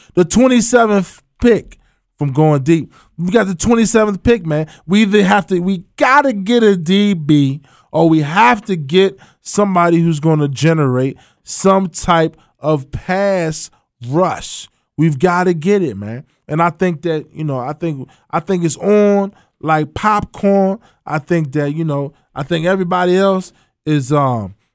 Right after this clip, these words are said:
weak as water, soft as drugstore cotton. The Cowboys will win the Super Bowl next year.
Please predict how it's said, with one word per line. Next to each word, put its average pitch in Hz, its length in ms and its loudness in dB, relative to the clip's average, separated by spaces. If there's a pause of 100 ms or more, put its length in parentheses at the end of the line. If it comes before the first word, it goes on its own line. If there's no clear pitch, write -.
(160)
weak 185 280 2
as 180 160 2
water, 185 360 2 (160)
soft 226 420 4
as 175 180 4
drugstore 175 500 2
cotton. 160 440 -6 (300)
The 151 100 0
Cowboys 160 1300 0 (960)
will 131 140 -4
win 143 160 0
the 127 40 -4
Super 131 260 -4
Bowl 117 220 -6
next 113 300 -8
year. 101 160 -10